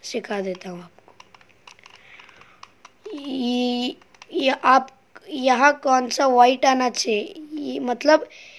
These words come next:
white और orange, यहाँ भी white और orange आना चाहिए। अभी हमें white और orange piece ढूंढना है। ये लीजिएगा दोस्तों, white और orange piece यहाँ पर है।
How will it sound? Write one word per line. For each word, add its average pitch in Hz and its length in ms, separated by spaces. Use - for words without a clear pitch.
white 262 400
और 285 200
orange, 247 520
यहाँ 240 240
भी 285 100
white 254 340
और 254 140
orange 240 400
आना 220 200
चाहिए। 208 280
अभी 220 260
हमें 254 320
white 262 380
और 277 160
orange 254 360
piece 254 360
ढूंढना 208 340
है। 180 160
ये 240 140
लीजिएगा 240 600
दोस्तों, 247 440
white 226 340
और 226 140
orange 220 420
piece - 380
यहाँ 220 240
पर 220 220
है। 269 180